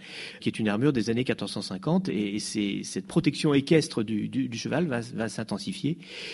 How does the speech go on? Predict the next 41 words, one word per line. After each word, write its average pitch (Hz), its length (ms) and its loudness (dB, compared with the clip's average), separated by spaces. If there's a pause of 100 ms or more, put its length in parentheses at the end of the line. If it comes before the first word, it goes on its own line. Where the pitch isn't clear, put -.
(140)
et 127 60 2
se - 100 2
perfectionner, 117 640 2
donc, 120 320 -2
euh, 101 100 2
jusqu'au, 110 920 0
jusqu'au 123 240 0
début 110 320 4
du, 123 340 2
jusqu'au 120 240 -2
début 135 220 4
du 165 60 6
seizième 120 260 0
siècle. - 260 -8 (360)
En 165 120 10
revanche, 202 640 8
la 156 140 12
réadministration 190 840 8
de 135 120 6
l'armée 147 480 6
que 120 360 2
va 120 140 2
devoir 123 380 0
opérer, 127 580 0
euh, 101 460 -4 (100)
Charles 110 260 -4
sept, 214 280 -4
et 101 40 -4
dont, 95 140 -6
dont, 92 480 -10
dont, - 160 -10 (180)
qui 190 60 -8
a - 60 -4
déjà 113 200 0
été 120 160 0
un 113 100 0
petit 107 120 -6
peu 120 140 -2
évoqué, 117 480 4 (440)
va 190 240 6
entraîner 180 840 8